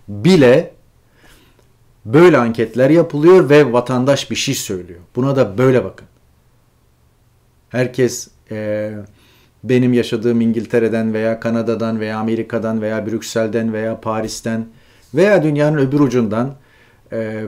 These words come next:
bütün, e, kaynaklara erişim hakkı sınırsız olan, medeni ülkelerde yaşayan insanları da kastediyorum, eli yüzü düzgün şehirlerde falan filan yaşayan insanlar gibi cevap vermiyor bu ankete cevap verenler. Bu ankete cevap verenler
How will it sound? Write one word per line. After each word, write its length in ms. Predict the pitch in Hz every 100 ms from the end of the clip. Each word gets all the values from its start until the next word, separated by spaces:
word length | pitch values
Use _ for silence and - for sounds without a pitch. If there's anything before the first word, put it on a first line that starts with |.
| 110
bütün, 640 | 135 202 185 123 110 113
e, 40 |
kaynaklara 560 | 107 120 120 123 123 123
erişim 420 | 120 117 - 127
hakkı 420 | 107 110 - 120
sınırsız 480 | 113 123 113 113 -
olan, 280 | 113 104 107
medeni 420 | 117 156 165 165
ülkelerde 480 | 160 127 139 131 131
yaşayan 360 | 131 120 131 127
insanları 480 | 120 123 120 120
da 100 | 117
kastediyorum, 760 | 113 110 - 113 110 110 110 113
eli 180 | 165 170
yüzü 300 | 170 147 143
düzgün 460 | 143 120 147 139 -
şehirlerde 640 | - 113 123 113 113 120
falan 320 | - 113 113
filan 200 | 117 117
yaşayan 400 | 113 107 - 117
insanlar 560 | 110 - 113 117 127 123 - - - - - - _ _ _ _ _ _ _ _ _ _ - 117
gibi 240 | 147 143
cevap 380 | 127 117 113 -
vermiyor 420 | 139 160 147 110
bu 100 | 101
ankete 360 | 98 92 95 98
cevap 340 | 98 95 92
verenler. 480 | 98 95 90 92 101
Bu 260 | 123 147 131
ankete 400 | 123 120 123 123
cevap 400 | 113 120 127 -
verenler 500 | 117 113 127 170